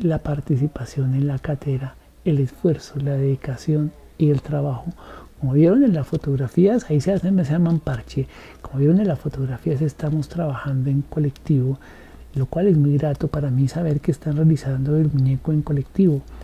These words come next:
La cátedra, eh, los invita a eso, a parchar en colectivo, a hacer trabajo vivo, y el trabajo vivo es un trabajo conjunto. Su mercedes,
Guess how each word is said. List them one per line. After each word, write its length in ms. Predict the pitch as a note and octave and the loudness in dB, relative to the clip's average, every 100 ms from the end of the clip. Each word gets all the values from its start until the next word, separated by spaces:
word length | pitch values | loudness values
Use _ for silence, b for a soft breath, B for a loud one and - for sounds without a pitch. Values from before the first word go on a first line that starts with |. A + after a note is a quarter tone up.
| B - - - | B -20 -20 -14
La 100 | C#3 | -10
cátedra, 540 | C3 C#3 E3+ F3 G3+ G3+ B B B | -8 -2 2 2 2 -2 B B B
eh, 180 | D3+ C#3+ | 0 2
los 220 | D3+ C3 C#3+ | 2 0 0
invita 360 | C#3+ C#3+ D#3 | 0 0 0
a 60 | D#3 | -2
eso, 260 | B2+ C3+ C3 - | -2 -4 -10 -6
a 80 | F3+ | -4
parchar 420 | - C#3+ - E3 | 0 -2 -2 -2
en 120 | D#3+ E3 | 0 0
colectivo, 640 | - C#3 - E3+ D#3+ F3 - - | 0 0 2 4 4 0 -8 -12
a 80 | C#3 | -10
hacer 220 | - D#3 | -4 -4
trabajo 560 | - E3+ D3+ E3+ - F#3 | -2 -4 -2 -2 2 4
vivo, 380 | E3+ D3+ C#3+ D3 - | 6 6 4 0 -4
y 80 | G#3+ | 0
el 80 | D#3+ | 0
trabajo 480 | - C3+ D3 C3 D#3+ | 0 -2 0 2 2
vivo 260 | C#3+ C3+ | 4 4
es 140 | C3+ - | 0 -2
un 80 | C3 | -4
trabajo 540 | C3+ C3 B2 C3 C#3 | -2 -4 -2 -2 -2
conjunto. 720 | - C3 A#2+ - A#2+ A#2 C3+ B2+ B B B | -4 -6 -6 -6 -6 -6 -10 -12 B B B
Su 120 | - | -4
mercedes, 560 | C#3 A#2 G3 F#3+ D#3+ - | -2 2 6 8 6 2